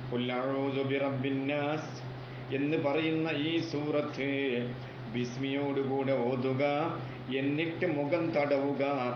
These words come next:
ഇതാണ് അതിനുള്ള ഏറ്റവും വലിയ ഒരു, ഒരു വഴി കേട്ടോ. നമ്മുടെ മനസ്സിൽ അസദ് ഇല്ലാതിരിക്കാൻ വേണ്ടിയിട്ട്, അസദ് ഇല്ലാതിരിക്കാൻ വേണ്ടിയിട്ട് ഈ സൂറത്ത് എന്താക്കുക?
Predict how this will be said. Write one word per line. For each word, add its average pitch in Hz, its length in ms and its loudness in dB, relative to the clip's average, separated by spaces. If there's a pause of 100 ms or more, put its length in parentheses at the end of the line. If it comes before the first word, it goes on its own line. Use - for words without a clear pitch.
(360)
ഇതാണ് 139 480 0
അതിനുള്ള 139 580 2
ഏറ്റവും 147 920 0
വലിയ 143 380 2
ഒരു, 143 840 2 (500)
ഒരു 131 140 2
വഴി 120 440 0 (600)
കേട്ടോ. - 280 0 (100)
നമ്മുടെ 127 200 -2
മനസ്സിൽ 120 340 -2
അസദ് 131 300 -4
ഇല്ലാതിരിക്കാൻ 123 580 0
വേണ്ടിയിട്ട്, 123 500 0 (1120)
അസദ് 170 540 2 (400)
ഇല്ലാതിരിക്കാൻ 139 1000 2
വേണ്ടിയിട്ട് 127 520 0 (120)
ഈ 143 140 2
സൂറത്ത് 127 500 0 (880)
എന്താക്കുക? 127 500 0